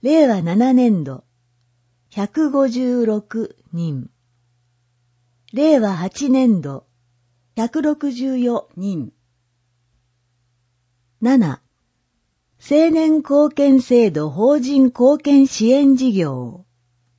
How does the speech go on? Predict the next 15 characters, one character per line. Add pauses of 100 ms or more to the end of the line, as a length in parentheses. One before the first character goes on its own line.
(880)
実
施
市
町
数。 (1500)
令
和
四
年
度
実
績、 (800)
五
市
町。